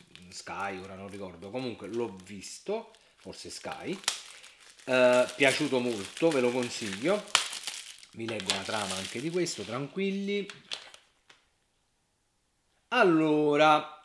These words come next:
eh, scritto e diretto al premio Oscar Kenneth Branagh, Branagh, Belfast è una commovente storia d'amore, di risate e di perdite nell'infanzia di un ragazzo sullo sfondo della musica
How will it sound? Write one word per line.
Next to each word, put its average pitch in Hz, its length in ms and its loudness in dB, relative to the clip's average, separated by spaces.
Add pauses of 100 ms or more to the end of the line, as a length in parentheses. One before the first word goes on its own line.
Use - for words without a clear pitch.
(120)
eh, 151 320 4
scritto 240 480 0
e 147 80 2
diretto 170 280 6
al 143 100 4
premio 165 260 2
Oscar 113 580 0
Kenneth 135 580 -2
Branagh, 110 920 -4
Branagh, 160 640 -6
Belfast 240 640 2
è 175 160 4
una 151 220 2
commovente 190 720 0
storia 120 360 -2
d'amore, 101 520 -4 (440)
di 151 140 2
risate 247 520 4
e 190 140 2
di 233 100 0
perdite 147 360 0
nell'infanzia 147 640 -2
di 165 80 0
un 185 60 2
ragazzo 151 440 0
sullo 202 220 0
sfondo 123 400 -6
della 190 240 2
musica 131 720 0